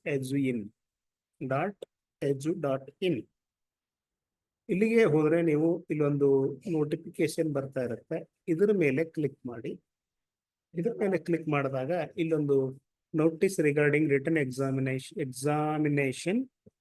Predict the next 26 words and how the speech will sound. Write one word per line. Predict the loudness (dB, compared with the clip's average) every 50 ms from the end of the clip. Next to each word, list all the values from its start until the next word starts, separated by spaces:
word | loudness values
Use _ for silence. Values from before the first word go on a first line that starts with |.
| _ _ -4
to | -2 2
be | 2 2 0 0 2
held | 2 2 4 2 0
on | -4 -6 -8 -12 -16 _ _ _ _ _ _ _ _ _ _ _ _ _ _ _ _ _ -2 2 4
ಡಿಸೆಂಬರ್ | 4 4 4 4 4 4 4 4 2 2 4 4 4 4
ಎಂಟಕ್ಕೆ | 4 2 2 0 0 0 -2 -2 0 0 2 2 0
ನಿಮ್ಮ | 0 0 0 0 0 0
ಒಂದು | 0 0 0 0 0 0 -2
ಸಂಡೇ, | -2 0 2 2 2 2 2
ಅವತ್ತು | 0 -2 -4 -4 -4
ಸಂಡೇ | -4 -2 0 2 2 2
ಬರುತ್ತೆ, | 0 -2 -4 -6 -6 -6 -6 -8 _ -4 0 0
ಡಿಸೆಂಬರ್ | 0 0 0 -2 -2 0 -2 0 0 0 -2
ಎಂಟಕ್ಕೆ | -2 -2 -4 -4 -2 -2 -2 -2 -4 -6 -4 0 0 0 0 -2 -4 -10 -16 _ _ _ _ _ -6 -4
ನಿಮ್ಮ | -2 0 0 0 0 0
ಒಂದು | -2 0 0 -2 -2 -2 -4 -6 -10 _ _ _ _ _ _ _ _ _ _ _ _ _ _ -6 -4 0 0
ರಾಷ್ಟ್ರೀಯ | 0 -2 -2 -4 -2 0 2 4 4 4 4
ಮಿಲಿಟರಿ | 2 0 0 -2 -4 -6
ಸ್ಕೂಲ್ | -6 -8 -10 -10 -10 -8 -8 -8
ಅಥವಾ | -8 -8 -8 -8 -6 -6
ಆರ್ | -4 -4 -2
ಎಂ | -2 -2 -4
ಎಸ್ | -4 -6
ಅಂತಿರಲ್ಲ, | -8 -8 -8 -10 -10 -10 -10 -12 -12 _ -12 -8
ಅದರ | -6 -4 -4 -2 -4
ಒಂದು | -4 -6 -6